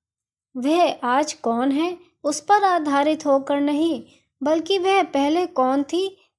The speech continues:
उस पर। माता चाहती हैं कि तुम उस चक्र को तोड़ो। जब तक हम व्यवहार और सोच के पुराने चक्रों को नहीं तोड़ते, तब तक हम स्वयं को संसार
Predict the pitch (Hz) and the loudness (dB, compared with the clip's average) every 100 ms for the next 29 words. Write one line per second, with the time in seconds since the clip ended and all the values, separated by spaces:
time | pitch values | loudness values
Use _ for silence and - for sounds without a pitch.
0 | 311 269 277 - 247 202 _ _ _ _ | -6 -4 -4 -2 -2 -4 _ _ _ _
1 | _ _ _ - 254 220 214 208 269 269 | _ _ _ -18 -12 -8 -8 0 -2 0
2 | 247 233 294 294 330 330 262 - _ - | -4 -2 -2 0 0 -2 -6 -16 _ -6
3 | 339 339 392 415 415 - 294 294 339 330 | -4 -2 -2 -2 -4 -2 -2 -2 -4 -4
4 | 392 330 240 240 269 214 - _ _ _ | -4 0 0 2 2 0 -10 _ _ _
5 | 240 220 247 247 _ 311 349 359 - 302 | -14 -4 -4 -4 _ 2 2 0 -2 0
6 | 339 320 - _ _ _ _ - 247 269 | 0 -2 -10 _ _ _ _ -8 2 4
7 | 262 214 240 269 311 311 320 311 - - | 4 0 2 2 0 0 0 -2 -12 -18
8 | - - 277 311 320 339 311 285 240 226 | -6 2 4 4 0 -6 -4 -2 -2 -2
9 | 247 330 330 269 - 269 302 302 262 208 | -4 -4 -2 -4 0 0 2 0 0 -4
10 | 247 311 262 214 202 - 220 320 339 _ | -4 -6 -6 -8 -12 -14 -8 -8 -10 _
11 | _ _ _ 247 254 - 359 - 254 269 | _ _ _ -6 -6 -4 -4 -4 -6 -6
12 | - 220 233 311 339 339 220 202 _ _ | -8 -10 -4 -4 -4 -4 -6 -6 _ _
13 | - 240 220 - 220 220 - | -8 -6 -6 -6 -6 -6 -8